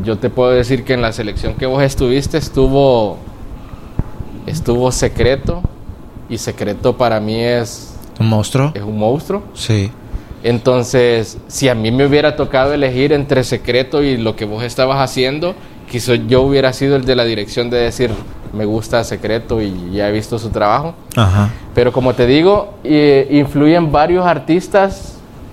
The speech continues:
Speaker 1: eh, de gran talla, o sea, no te estoy hablando de artistas, eh, novatos,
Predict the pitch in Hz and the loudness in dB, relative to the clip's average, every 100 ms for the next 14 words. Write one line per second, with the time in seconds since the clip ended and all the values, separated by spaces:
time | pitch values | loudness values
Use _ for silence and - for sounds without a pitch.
0 | - - - - 110 104 101 110 101 113 | -18 -18 -16 -4 0 0 0 0 2 2
1 | 147 175 180 147 170 135 117 123 117 110 | 0 -2 0 2 4 2 2 -2 -2 -4
2 | 113 139 135 127 135 135 120 107 131 127 | -2 2 2 2 0 0 0 -2 -2 -4
3 | - 131 123 110 107 - - - - - | 0 2 2 2 -2 -8 -20 -16 -16 -14
4 | - - - - - 107 107 107 101 107 | -14 -12 -14 -14 -8 -2 0 2 0 0
5 | 104 110 113 95 | 0 0 0 -8